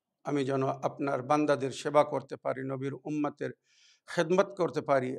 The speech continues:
আহলে বায়াতের তালিমাত সর্বসাধারণের কাছে যেন পৌঁছে দিতে পারি। আমার প্রিয় বোন, আপনাদের অসংখ্য ধন্যবাদ জানাই, আপনারা আমাকে দোয়ায় স্মরণে রেখেছিলেন বলে, সব সময়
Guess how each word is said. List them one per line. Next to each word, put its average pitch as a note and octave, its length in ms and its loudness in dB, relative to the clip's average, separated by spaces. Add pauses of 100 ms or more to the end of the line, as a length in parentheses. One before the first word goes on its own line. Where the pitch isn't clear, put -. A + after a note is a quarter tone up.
আহলে D3 260 2
বায়াতের C#3+ 420 2
তালিমাত C#3+ 580 6 (640)
সর্বসাধারণের D3 840 2
কাছে C#3+ 260 -4
যেন C3+ 500 -4
পৌঁছে D#3+ 300 2
দিতে C3+ 220 -4
পারি। C3 340 -8 (200)
আমার C3+ 240 0
প্রিয় D3 340 -2
বোন, D3+ 360 0 (760)
আপনাদের C#3+ 720 2 (640)
অসংখ্য A#3 380 6
ধন্যবাদ D3+ 460 4
জানাই, C3 480 -2 (220)
আপনারা C#3+ 420 4
আমাকে C3+ 340 0
দোয়ায় C#3 460 4 (600)
স্মরণে F#3 420 8
রেখেছিলেন C#3+ 540 2
বলে, C3+ 240 2
সব D#3 200 2
সময় C#3 560 2